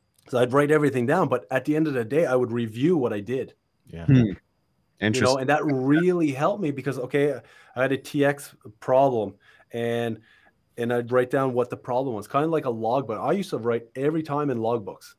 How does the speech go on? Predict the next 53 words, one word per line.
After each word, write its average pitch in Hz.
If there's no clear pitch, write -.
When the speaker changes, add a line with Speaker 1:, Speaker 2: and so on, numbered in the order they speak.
Speaker 1:
People 160
Speaker 3:
Yeah. 190
Speaker 1:
don't 160
do 165
that. 139
And 117
I 127
learned 135
from 160
it 139
'cause 143
I 180
used 196
to 160
read 135
the 131
logbooks 160
what 175
the, -
uh, 151
the 143
other 240
guys 143
were. 117
And 120
I 175
knew 220
who 175
the, 127
the, 127
you 135
know, 120
the, 110
the 117
leaders 139
were 135
and 117
the 117
guys 131
that 127
were 127
the 120
smartest 143
in 127
the 117
company. 196
So 185
I'd 240
always 156
go 160
find 147
their 123
name 165